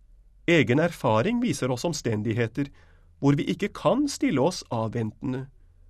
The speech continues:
hvor vi må ta stilling til om noe er sant eller usant,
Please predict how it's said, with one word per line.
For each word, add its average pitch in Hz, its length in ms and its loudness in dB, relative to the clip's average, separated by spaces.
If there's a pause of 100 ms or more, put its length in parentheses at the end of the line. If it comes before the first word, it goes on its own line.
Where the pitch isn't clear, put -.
(540)
hvor 123 180 4
vi 151 80 8
må 117 220 6
ta 147 160 -2
stilling 160 420 0
til 131 160 0
om 151 80 0
noe 143 240 2
er 131 280 2
sant 214 460 -4
eller 123 200 0
usant, 165 680 -4